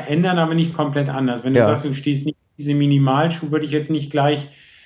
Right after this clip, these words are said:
Speaker 1: noch mal sowas wie den Pure Connect, äh,
Speaker 2: Ja.
Speaker 1: wählen, sondern schon in die Richtung bleiben, aber dann vielleicht einen, wo die Ferse nicht ganz so hoch oder, oder höher
Speaker 2: Ja.
Speaker 1: ist. Ich
Speaker 2: Ja.
Speaker 1: hab jetzt den,
Speaker 2: Stimmt,
Speaker 1: den
Speaker 2: ja.
Speaker 1: Ghost sieben nicht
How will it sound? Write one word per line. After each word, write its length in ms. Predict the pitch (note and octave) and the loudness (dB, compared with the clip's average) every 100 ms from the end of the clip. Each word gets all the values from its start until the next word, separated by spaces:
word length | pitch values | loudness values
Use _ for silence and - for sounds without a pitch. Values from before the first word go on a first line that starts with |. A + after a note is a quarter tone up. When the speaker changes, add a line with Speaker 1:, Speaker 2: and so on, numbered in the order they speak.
| - - | -20 -6
Speaker 1:
noch 180 | D3 C3 | -2 0
mal 140 | D3 | 0
sowas 300 | C#3+ C#3+ C#3 | 2 2 2
wie 80 | C#3+ | 0
den 160 | C#3 | 0
Pure 180 | C#3 C#3+ | 0 -2
Connect, 460 | C#3 C#3 C#3 C#3 - | 0 0 0 -2 -10
äh, 300 | D3 C3 B2+ | -4 -2 2
Speaker 2:
Ja. 300 | G#2+ G2+ A2+ - _ - | 4 4 0 -8 _ -12
Speaker 1:
wählen, 380 | A#2 B2 E3+ E3+ | -2 0 0 -2
sondern 300 | D#3 D3+ D3 | -2 -2 -2
schon 180 | C#3+ D#3 | -2 -2
in 140 | D3 | 2
die 60 | C#3 | 2
Richtung 440 | C3+ E3 D#3+ C#3+ | 0 -2 -2 -2
bleiben, 380 | C3+ C3 C3 C3+ | 0 2 2 0
aber 220 | B2+ C3 | 0 0
dann 480 | B2+ C3 B2+ B2+ - _ _ _ _ _ _ | 0 0 -2 -6 -16 _ _ _ _ _ _
vielleicht 240 | C#3 C#3 | 0 0
einen, 260 | C#3 D#3 D3+ | 0 0 0
wo 80 | |
die 120 | C#3+ C3+ | 0 0
Ferse 300 | C#3+ D3 D3+ | 0 2 0
nicht 200 | C#3 C#3+ | -2 -2
ganz 220 | D#3+ E3 | -2 -2
so 60 | - _ D#3 | -8 _ -4
hoch 220 | D#3 F3 | -2 0
oder, 220 | D#3+ C#3+ C3+ | 0 0 0
oder 180 | B2 A#2 | 0 2
höher 200 | A2 G#2+ | 4 4
Speaker 2:
Ja. 60 | |
Speaker 1:
ist. 160 | A#2+ - | 0 -6
Ich 360 | - - - | -16 -18 -8
Speaker 2:
Ja. 200 | A#2+ A#2 | -2 -2
Speaker 1:
hab 20 | C3 | -2
jetzt 160 | C#3+ | -4
den, 460 | C#3+ C#3 C3+ - - | 0 0 0 -8 -18
Speaker 2:
Stimmt, 360 | - B2 F#2 - | -4 0 0 2
Speaker 1:
den 20 | |
Speaker 2:
ja. 120 | A2+ | 2
Speaker 1:
Ghost 240 | C#3+ C#3 - | 2 -2 -4
sieben 260 | D3 C#3+ | -4 0
nicht 220 | C#3+ C#3 | 0 0